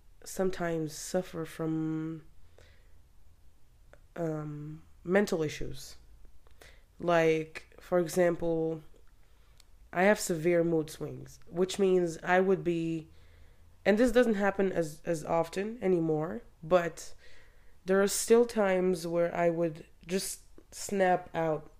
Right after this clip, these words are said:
of whatever situation I'm in, and I, my brain would freeze, and I would feel like shit about myself, and I would hate myself, and I would think everybody around me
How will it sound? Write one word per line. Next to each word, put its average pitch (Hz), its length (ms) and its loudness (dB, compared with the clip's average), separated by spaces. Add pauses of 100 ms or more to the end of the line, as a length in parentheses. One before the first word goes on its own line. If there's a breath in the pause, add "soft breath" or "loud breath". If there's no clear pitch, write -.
(120)
of 151 260 -2
whatever 160 380 2
situation 156 580 -4
I'm 156 180 -4
in, 160 260 -4 (640 soft breath)
and 185 240 6
I, 180 320 6
my 180 180 4
brain 175 400 2
would 156 180 -4
freeze, 170 680 -6
and 165 180 -2
I 165 120 -2
would 165 160 -2
feel 165 180 -2
like 160 180 -4
shit - 300 -4
about 156 200 -2
myself, 156 520 -4
and 160 100 -4
I 156 40 -2
would 151 220 -4 (840 soft breath)
hate 180 300 4
myself, 156 580 -2
and 160 120 -4
I 156 40 -2
would 156 260 -2 (140)
think 170 500 -6
everybody 165 460 0
around 156 320 -4
me 156 120 -6